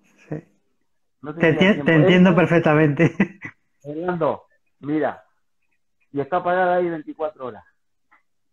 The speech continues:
Speaker 1: Ya. <laughs>
Speaker 2: Está apagada. No, la, la, la metí aquí, aquí adentro, porque algún día se me antoja una partida y no, no, no la uso.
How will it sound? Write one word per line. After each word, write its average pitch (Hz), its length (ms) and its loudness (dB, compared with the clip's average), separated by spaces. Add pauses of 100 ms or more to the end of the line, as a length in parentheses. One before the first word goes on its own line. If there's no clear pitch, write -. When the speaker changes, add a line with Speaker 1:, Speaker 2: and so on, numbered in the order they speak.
(1800)
Speaker 1:
Ya. 147 340 0
<laughs> - 1500 -2
Speaker 2:
Está - 140 -6
apagada. 170 500 -4 (200)
No, 156 600 -10 (240)
la, 135 200 -6
la, 131 260 -4
la 127 180 -8
metí 131 260 -10
aquí, 190 220 -8 (560)
aquí 156 240 -6
adentro, 185 380 -4
porque 143 300 -8
algún 151 260 -8
día 180 200 -4
se 156 80 -20
me 160 120 -16
antoja 165 400 -10
una 160 200 -6
partida 185 480 -10 (380)
y 127 80 -16
no, 139 300 -8
no, 120 240 -16 (340)
no 135 120 -12
la 120 120 -6
uso. 113 160 -14